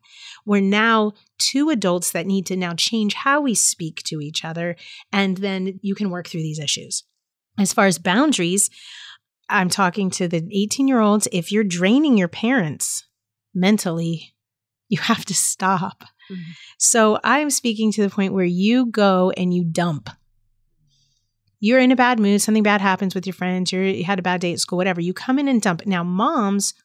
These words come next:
Speaker 1: we want to be a dumping ground. Most of us who have a heart for our children, we will take
Speaker 2: Mm-hmm.
Speaker 1: it, right? But because you are transitioning into adulthood,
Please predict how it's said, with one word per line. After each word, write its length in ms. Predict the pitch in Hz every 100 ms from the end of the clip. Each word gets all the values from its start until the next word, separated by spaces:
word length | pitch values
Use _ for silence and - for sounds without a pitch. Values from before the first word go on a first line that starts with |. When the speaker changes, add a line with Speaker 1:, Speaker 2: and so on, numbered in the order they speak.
| -
Speaker 1:
we 260 | 208 240
want 360 | 262 226 254 -
to 160 | - 202
be 240 | 185 220
a 60 | 165
dumping 340 | 160 151 156
ground. 320 | 156 160 165
Most 260 | 202 254 262
of 120 | 277
us 140 | 220 -
who 80 | 214
have 120 | 202
a 60 |
heart 240 | 196 190 -
for 80 | 196
our 60 |
children, 280 | 180 175 175
we 120 | 202
will 140 | 233 180
take 280 | 202 175
Speaker 2:
Mm-hmm. 140 | 170 131
Speaker 1:
it, 80 | - _ _ - _ -
right? 220 | - - - - -
But 220 | - 233 - - -
because 640 | 190 - - 262 311 262 - -
you 340 | 185 208 285
are 120 | -
transitioning 680 | 180 - 254 233 220 226 208 -
into 240 | 214 196
adulthood, 880 | 165 170 220 359 - 202 175 165 190